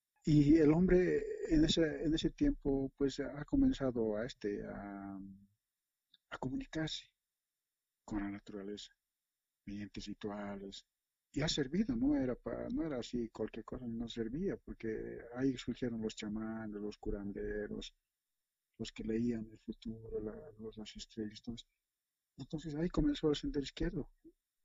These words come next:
ese es el sendero izquierdo, todos estamos incluidos ahí, es lo opuesto a la iglesia,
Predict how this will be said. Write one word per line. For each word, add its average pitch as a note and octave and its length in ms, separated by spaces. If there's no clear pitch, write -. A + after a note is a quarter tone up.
ese F#3 240
es - 120
el A2+ 60
sendero A2+ 300
izquierdo, - 340
todos B2+ 300
estamos G#2+ 340
incluidos G2+ 520
ahí, A2+ 200
es - 160
lo A2 80
opuesto G#2+ 460
a F#2+ 40
la F#2+ 100
iglesia, G3+ 400